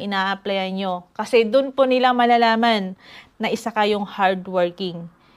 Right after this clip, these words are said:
isa kayong O F W na matiisin, isa kayong O F W talaga na hindi mareklamo.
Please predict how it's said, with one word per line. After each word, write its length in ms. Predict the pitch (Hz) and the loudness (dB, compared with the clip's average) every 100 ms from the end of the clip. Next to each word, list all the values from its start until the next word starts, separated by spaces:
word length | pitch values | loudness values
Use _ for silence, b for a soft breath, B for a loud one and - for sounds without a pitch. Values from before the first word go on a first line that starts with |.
| b | b
isa 160 | 196 220 | -8 -4
kayong 400 | 220 214 214 208 | 0 0 0 0
O 240 | 214 202 | 0 2
F 240 | 190 196 196 | 2 -2 -6
W 480 | 196 190 196 196 | -6 -4 -4 -4
na 80 | 196 | -2
matiisin, 880 | 190 185 185 220 226 - 240 202 185 | -2 -4 -6 -4 -6 -4 -2 -2 -4
isa 240 | 202 - | -8 -4
kayong 320 | 214 214 214 185 | -2 2 0 2
O 160 | 214 | 0
F 240 | 214 208 202 | 0 -4 -6
W 320 | 196 208 202 | -4 -4 -4
talaga 640 | 202 190 190 196 180 - - | -2 -2 0 2 0 -2 -8
na 80 | 208 | -4
hindi 320 | 202 196 208 | -2 -2 -2
mareklamo. 880 | 185 175 175 - 180 175 180 175 | -2 -2 -2 -2 -2 -2 -2 -4